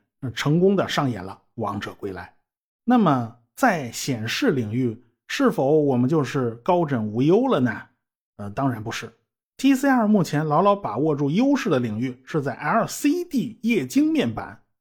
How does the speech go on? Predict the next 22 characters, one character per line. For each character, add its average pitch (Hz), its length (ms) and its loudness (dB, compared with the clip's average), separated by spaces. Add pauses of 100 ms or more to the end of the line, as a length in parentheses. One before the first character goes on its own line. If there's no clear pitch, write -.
(220)
而 202 260 4
对 277 240 2
比 147 140 -2
度 180 100 2
更 185 200 2
高、 240 400 2
能 123 160 0
耗 196 160 0
更 180 180 0
低、 240 360 -2
色 - 200 -4
彩 - 180 -8
更 208 240 0
逼 247 180 2
真 254 160 2
的 151 80 -2 (100)
O 320 200 4
L 147 280 -2
E 170 140 -2
D 147 140 -2
产 127 200 -4
品， 110 200 -10